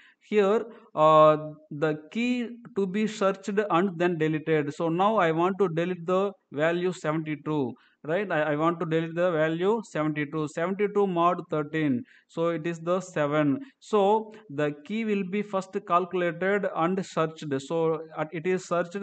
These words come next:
the index number seven, which is having the value we are searching, and checking is there value available or not. Yes, it, value is available. Then we will delete this value. After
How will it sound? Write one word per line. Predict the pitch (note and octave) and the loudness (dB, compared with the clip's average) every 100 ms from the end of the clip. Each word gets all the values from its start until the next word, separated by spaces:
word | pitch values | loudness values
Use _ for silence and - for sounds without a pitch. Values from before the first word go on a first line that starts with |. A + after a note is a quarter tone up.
| F#3 | -2
the | D3+ | -2
index | D#3+ E3+ E3+ | 0 -2 -4
number | E3+ E3 | -4 -2
seven, | D#3 E3 E3 F#3+ G#3+ G#3 - _ | -4 -4 -2 0 -2 -6 -18 _
which | D3+ D3+ | -8 -6
is | E3 D#3+ - D#3+ | -6 -8 -14 -4
having | E3 E3+ F3 E3+ | 0 0 0 0
the | E3+ | 0
value | D#3 D3+ D3+ D3+ | 2 2 2 0
we | D3+ | 0
are | D3+ | -2
searching, | D3 D#3 - F#3 A3 - - - | -2 -6 -4 -6 -6 -10 -18 -8
and | C#3+ C#3+ | -6 -4
checking | F3 F3 F#3 D#3+ D3+ | -6 -4 -2 -2 -2
is | E3 | -4
there | D#3+ D#3 | -2 0
value | D3 E3+ F3+ E3 | 2 0 2 0
available | D#3 E3 E3+ E3 | 2 0 -2 0
or | D#3 | 2
not. | D3 E3+ F3+ | 2 0 0
Yes, | E3 E3+ | -4 -4
it, | - - | -6 -8
value | D3 D3+ E3+ E3 | -2 -2 -2 -4
is | E3+ | -4
available. | D#3 D3+ D#3 D3+ D3 G3 A#3 - - - | -4 -2 0 0 2 2 0 -4 -20 -10
Then | C3+ F#3+ D#3+ F#3+ B3 A#3 _ - | 0 2 2 0 -4 -10 _ -6
we | D#3+ | -4
will | F3 E3 | -2 -2
delete | D3 F3 G#3+ F#3 | 0 0 0 0
this | F#3 G3 | 2 2
value. | F#3 D#3 D3+ C#3+ D3+ C#3+ - - | 2 2 2 2 0 0 -2 -2
After | F3+ G#3 - | -2 0 -2